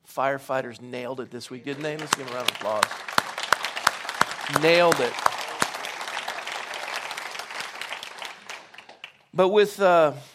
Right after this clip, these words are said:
with this idea of, of thinking freedom comes through laws, Paul says, "No,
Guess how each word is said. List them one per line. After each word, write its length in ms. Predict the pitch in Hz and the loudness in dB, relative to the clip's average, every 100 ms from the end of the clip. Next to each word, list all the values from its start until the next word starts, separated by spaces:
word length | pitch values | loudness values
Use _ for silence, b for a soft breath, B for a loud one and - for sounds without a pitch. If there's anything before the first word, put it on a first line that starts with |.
| B _ | B _
with 160 | 175 190 | -2 0
this 200 | 196 190 | 0 0
idea 460 | 196 196 190 196 175 | -2 -4 0 4 4
of, 120 | 151 | 2
of 200 | - 143 | -2 -2
thinking 340 | - 185 175 | -4 -6 -6
freedom 340 | 151 - 190 165 | -8 -6 -4 -4
comes 300 | 160 165 160 | -2 -4 -4
through 160 | 151 | -6
laws, 420 | 147 147 151 147 139 | -2 2 2 0 -6
Paul 300 | - 151 151 | -10 -8 -8
says, 300 | - 135 127 | -8 -8 -8
"No, 440 | 127 123 123 117 | -10 -10 -14 -20